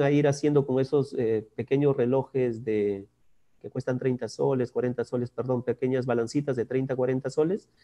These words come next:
y pueden ir calculando. Pero luego que el operario empieza a calcular en su mano cuánto es más o menos esa tara,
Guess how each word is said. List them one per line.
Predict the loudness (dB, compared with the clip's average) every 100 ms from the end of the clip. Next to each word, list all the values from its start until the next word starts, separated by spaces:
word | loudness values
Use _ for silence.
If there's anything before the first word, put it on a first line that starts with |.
| _ _ _ _ -8
y | -2
pueden | 2 4 4
ir | 4
calculando. | 2 2 2 4 2 -2
Pero | 0 4 4
luego | 6 6 6 6
que | 6 6
el |
operario | 6 4 6 8 8 6 4
empieza | 2 0 0 0
a | 0
calcular | 0 0 2 2
en | 2
su | 0 0
mano | 0 2 2
cuánto | 2 2 0
es | 0
más | -2 -2
o |
menos | -4 -2 -4
esa | -6 -2
tara, | 2 2 0